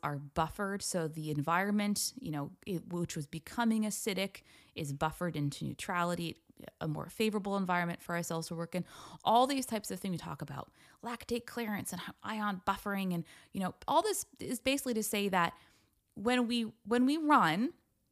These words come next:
we can accumulate certain byproducts and certain things, you know, our core temperature heats up and all these things start to happen. If we give ourselves a little break, we kind of <laughs> bring everything back down,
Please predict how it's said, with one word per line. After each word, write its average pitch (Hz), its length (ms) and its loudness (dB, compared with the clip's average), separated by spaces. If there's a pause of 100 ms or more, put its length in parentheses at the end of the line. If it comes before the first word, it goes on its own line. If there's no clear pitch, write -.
(680)
we 220 120 -4
can 214 180 -2
accumulate 220 580 -2
certain 185 300 -2
byproducts 165 640 0
and 165 100 -2
certain 160 240 -4
things, 160 440 -4
you 185 80 -4
know, 127 200 -8 (160)
our 113 220 0
core 233 340 -2
temperature 208 340 -2
heats 190 380 -6
up 175 400 4
and 151 260 -4
all 233 140 2
these 247 180 -4
things 202 200 -4
start 180 220 -4
to 175 60 -4
happen. 175 320 -4
If 165 140 -6
we 247 60 -6
give 247 180 -2
ourselves 285 360 -2
a 285 40 -2
little 254 220 0
break, 190 440 -2 (720)
we 233 60 -2
kind 247 220 4
of 214 100 4
<laughs> 202 320 -4
bring 415 320 -2
everything 214 320 2
back 143 240 -6
down, - 140 -6